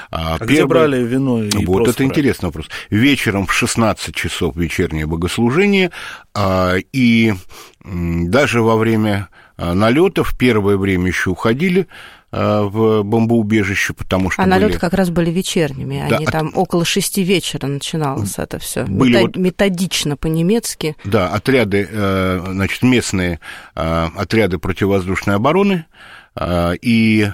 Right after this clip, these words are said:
Speaker 1: м, участвовали сотрудники храмов, там и прихожане, даже священники участвовали в тушении этих бомб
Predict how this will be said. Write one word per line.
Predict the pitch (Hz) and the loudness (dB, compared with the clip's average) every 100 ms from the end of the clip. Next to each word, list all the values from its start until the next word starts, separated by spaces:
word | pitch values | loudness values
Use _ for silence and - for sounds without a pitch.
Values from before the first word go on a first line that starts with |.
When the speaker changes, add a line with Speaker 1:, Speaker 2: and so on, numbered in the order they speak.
| - - - _ - | -6 -20 -20 _ -18
Speaker 1:
м, | 64 65 73 69 69 71 73 76 82 | -14 -12 -10 -10 -10 -10 -10 -8 -4
участвовали | 85 113 98 - 92 90 | 0 2 2 -2 -2 0
сотрудники | - 98 170 175 156 151 | 0 0 0 2 0 -2
храмов, | - 135 123 101 | 0 0 0 -2
там | 90 85 | -2 -2
и | |
прихожане, | 87 95 104 104 156 98 | -2 -2 0 2 2 0
даже | 87 78 - - - | -2 -4 -10 -16 -6
священники | - 107 - 170 180 165 143 | 0 2 2 2 2 2 2
участвовали | 131 - 127 113 - 110 107 101 - - - - - | 0 2 0 0 -2 0 0 -2 -8 -16 -16 -18 -12
в | - | -2
тушении | 123 - 117 104 95 | 0 2 2 2 0
этих | - 87 | -2 -2
бомб | 101 160 160 | 0 2 0